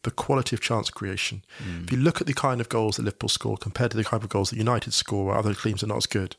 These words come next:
Speaker 2: Mm.
Speaker 1: you know, they are scoring, let's say, sort of United or Spurs to an extent,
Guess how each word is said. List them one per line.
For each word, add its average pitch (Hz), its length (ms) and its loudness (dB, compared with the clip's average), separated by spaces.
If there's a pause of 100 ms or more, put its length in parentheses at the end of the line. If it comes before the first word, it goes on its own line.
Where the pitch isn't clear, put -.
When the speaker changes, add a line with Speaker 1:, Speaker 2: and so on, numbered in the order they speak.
Speaker 2:
Mm. 95 120 -6 (1000)
Speaker 1:
you 165 140 6
know, 117 240 4 (360)
they 139 200 4
are 131 80 4
scoring, 127 560 2 (1300)
let's 120 180 2
say, 113 120 2
sort 101 180 -2
of - 60 -6
United 101 520 2
or 98 200 -4
Spurs 110 380 2
to - 60 -4
an - 20 -6
extent, 104 260 -4